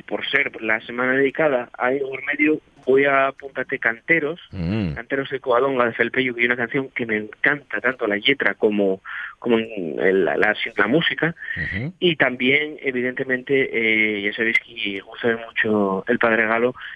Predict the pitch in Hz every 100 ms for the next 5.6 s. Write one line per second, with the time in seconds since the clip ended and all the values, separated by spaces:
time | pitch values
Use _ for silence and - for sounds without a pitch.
0 | - 123 117 76 80 82 - 139 131 123
1 | 127 - 117 110 104 101 95 92 90 -
2 | - 98 98 95 76 67 76 67 - -
3 | - - - 98 104 120 127 110 123 -
4 | 139 143 110 110 101 110 120 127 139 127
5 | 104 104 127 - 143